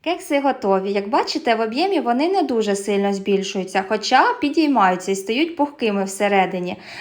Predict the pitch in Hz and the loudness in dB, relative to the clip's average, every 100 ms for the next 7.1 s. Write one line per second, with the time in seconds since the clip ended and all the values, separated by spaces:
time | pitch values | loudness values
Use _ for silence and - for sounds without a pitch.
0 | 240 - 226 254 320 330 233 226 269 254 | -4 4 4 4 2 2 0 2 2 2
1 | 247 - 240 254 392 294 226 240 262 226 | -2 -4 -2 0 2 2 2 0 0 0
2 | 208 202 240 320 320 233 220 196 214 247 | 0 2 4 4 4 2 0 -2 2 6
3 | 233 202 196 190 233 262 226 196 - 185 | 6 4 2 0 0 0 -4 -4 -4 -2
4 | - 220 226 - 466 359 233 202 220 240 | 2 2 0 0 2 4 2 0 -4 -2
5 | - 403 - 254 226 220 214 311 339 226 | 2 2 2 -4 0 0 4 4 6 4
6 | 214 269 320 254 247 214 190 185 180 185 | 6 4 2 -2 -2 2 4 2 2 0